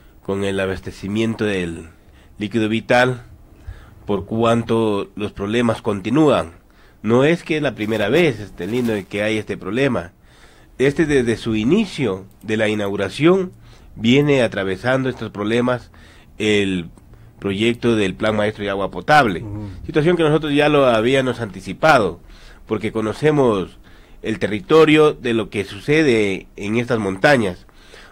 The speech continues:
Speaker 1: por cuanto la tubería ya te-, tuvo su problema sin traer el agua, ya tuvo problemas porque la tubería se bajó.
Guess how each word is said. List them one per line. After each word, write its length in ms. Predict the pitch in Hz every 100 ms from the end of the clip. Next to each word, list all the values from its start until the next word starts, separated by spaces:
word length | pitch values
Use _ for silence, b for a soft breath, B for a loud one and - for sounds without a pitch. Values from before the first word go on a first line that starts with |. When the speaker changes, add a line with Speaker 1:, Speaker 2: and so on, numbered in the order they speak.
| -
Speaker 1:
por 200 | 117 104
cuanto 760 | 131 139 147 143 151 156 156 131
la 160 | 120
tubería 460 | 117 113 123 143 131
ya 280 | 131 139 -
te-, 280 | 139 135
tuvo 320 | - 165 170 151
su 160 | 156
problema 520 | 117 131 156 156 131 b b b
sin 220 | - 127
traer 280 | 117 120 165
el 160 | 165 185
agua, 420 | 226 208 120 - - -
ya 180 | 139 -
tuvo 260 | 208 190
problemas 420 | - 123 156 160
porque 360 | 151 123 - 120
la 120 | 107
tubería 480 | 107 143 135 147 143
se 160 | 139 110
bajó. 460 | 95 190 190 92